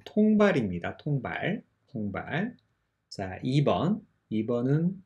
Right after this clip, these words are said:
부표, 어, 부표입니다. 부표 또는 부자번이 번쩍, 부자.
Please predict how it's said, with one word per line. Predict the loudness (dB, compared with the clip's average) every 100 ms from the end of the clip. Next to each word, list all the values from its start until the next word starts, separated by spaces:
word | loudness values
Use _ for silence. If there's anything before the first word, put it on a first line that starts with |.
| _ _ _
부표, | -6 -6 -10 -10 -10 _ _ _
어, | -18 -16 -16 -18 _ -8
부표입니다. | -8 -6 -10 -10 -12 -14 -16 _ _ _ _ _ 0
부표 | 0 4 4 6 4 0 2
또는 | 4 4 2 0 -2 _
부자번이 | -4 0 0 2 0 0 -4 -4 -4 -4 -6 _ _ _ _
번쩍, | -12 -10 -10 -16 -20 _ _ _ _
부자. | -14 -10 -8 -8 -8 -8 -10 -14